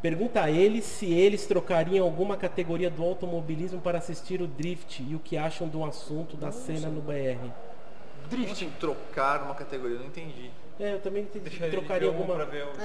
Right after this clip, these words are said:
Speaker 4: Drift?
Speaker 2: você deixaria de ver
Speaker 1: Sei lá.
Speaker 2: estoque pra ou
Speaker 1: É,
Speaker 2: uma
Speaker 1: tipo,
Speaker 2: coisa que você gosta pra
Speaker 1: substituiria,
Speaker 2: acompanhar
Speaker 1: tipo,
Speaker 2: o
Speaker 1: acho
Speaker 2: Drift.
Speaker 1: que o, a Stock Car pelo Drift, por exemplo, sei lá. Substituir uma categoria é meio complicado
Speaker 3: É,
Speaker 1: substituir uma
Speaker 3: eu não
Speaker 1: categoria, né?
Speaker 3: entendi a pergunta, mas eu acho o Drift do caralho, mas a gente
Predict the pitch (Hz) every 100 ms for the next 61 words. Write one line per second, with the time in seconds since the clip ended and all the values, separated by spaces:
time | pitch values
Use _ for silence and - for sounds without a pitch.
0 | 208 214 208 226 226 233 220 208 214 190
1 | 175 214 214 214 202 196 196 202 185 170
2 | 226 233 220 220 220 185 208 214 220 214
3 | 202 185 180 185 202 196 208 208 190 185
4 | - 190 185 165 143 139 131 131 131 123
5 | 127 135 - 156 - - - 151 135 156
6 | 151 - - 156 135 123 151 151 - 139
7 | 123 120 - - - - - - - 139
8 | - 143 135 143 143 135 135 139 202 240
9 | 269 262 214 180 220 220 208 202 208 220
10 | 131 - 160 131 160 165 156 131 131 123
11 | 143 175 - 262 311 311 240 214 226 175
12 | 180 190 190 196 185 190 -